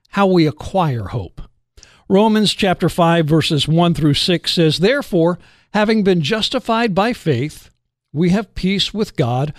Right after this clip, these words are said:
through our Lord Jesus Christ, through whom also we have obtained our introduction by faith into this grace in which we stand. And we exult in hope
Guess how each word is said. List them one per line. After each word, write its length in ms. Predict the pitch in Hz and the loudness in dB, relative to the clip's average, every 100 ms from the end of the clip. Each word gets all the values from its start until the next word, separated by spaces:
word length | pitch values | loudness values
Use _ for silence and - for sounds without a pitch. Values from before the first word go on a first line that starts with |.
| - - | -18 -4
through 200 | 196 233 | -2 0
our 160 | 208 175 | 0 2
Lord 260 | 135 151 | 2 0
Jesus 380 | 127 156 156 165 | -2 -2 -2 -6
Christ, 560 | - 262 156 98 - - _ _ _ | -6 -8 -8 -8 -10 -14 _ _ _
through 340 | - 185 311 214 | -2 0 2 4
whom 300 | 190 202 190 | 4 2 0
also 840 | - 208 339 - 151 104 - 185 - _ - | -2 -2 0 -2 -4 -8 -10 -12 -14 _ -4
we 140 | 185 165 | 2 2
have 180 | 156 | 2
obtained 680 | 156 - - 180 185 190 160 - _ - | -2 -4 -4 0 0 0 -4 -12 _ -4
our 160 | 165 185 | -4 0
introduction 840 | 190 - 170 139 156 - 170 147 | -2 0 -2 0 -2 -2 -4 -2
by 200 | 139 139 | -2 -4
faith 540 | - - 180 143 - - _ _ - | -4 -2 -2 -2 -6 -18 _ _ -4
into 320 | 294 320 220 | -2 0 2
this 240 | 185 143 - | 2 2 -2
grace 640 | - 113 110 190 - - - | -4 -8 -4 -4 -4 -6 -4
in 160 | 190 | 0
which 240 | 175 165 - | 2 0 -2
we 80 | 170 | -4
stand. 540 | - 147 92 78 - _ _ _ _ _ _ | -2 -2 -4 -10 -20 _ _ _ _ _ _
And 120 | 208 202 | 0 2
we 140 | 214 | 4
exult 560 | 190 143 175 147 95 - _ - | 2 0 0 -2 -4 -16 _ -4
in 160 | 240 254 | 0 0
hope 500 | - 226 233 - | -2 -2 -4 -4